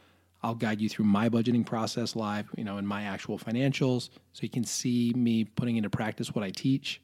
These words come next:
And that three-month pass also includes ninety days of access to a supplemental piece of software that I built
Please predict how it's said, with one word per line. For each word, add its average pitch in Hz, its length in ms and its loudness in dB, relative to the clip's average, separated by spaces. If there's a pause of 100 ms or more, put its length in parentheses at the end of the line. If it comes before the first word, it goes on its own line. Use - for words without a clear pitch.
(140)
And 156 360 10
that 120 180 0
three-month 120 380 4
pass 110 280 0
also 127 340 0
includes 110 360 0
ninety 107 240 -2
days 101 240 -6
of 101 80 -4
access 98 400 -6
to 110 140 -2
a 95 60 -4
supplemental 117 720 0
piece - 320 -2
of 104 120 -4
software 107 380 -4
that 98 100 -4
I 98 140 -2
built 90 440 -10